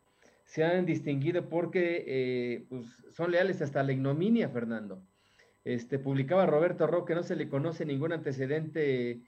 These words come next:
destacado a, a, al secretario de Gobernación, al exgobernador de Tabasco. Y efectivamente, o sea, es una figura gris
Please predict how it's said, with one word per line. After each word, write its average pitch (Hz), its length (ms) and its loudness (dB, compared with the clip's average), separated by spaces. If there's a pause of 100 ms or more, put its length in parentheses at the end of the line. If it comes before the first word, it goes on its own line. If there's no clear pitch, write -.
(220)
destacado 139 960 2
a, 117 580 -2
a, 110 360 -4 (100)
al 120 120 -4
secretario 127 400 0
de 151 60 4
Gobernación, 127 680 0
al 131 120 0
exgobernador 123 560 -2
de 143 80 -2
Tabasco. 143 640 -4 (340)
Y 143 80 -4
efectivamente, 214 680 2
o 180 40 -2
sea, 185 240 -4 (280)
es 185 120 0
una 208 160 2
figura 180 380 4
gris 214 580 2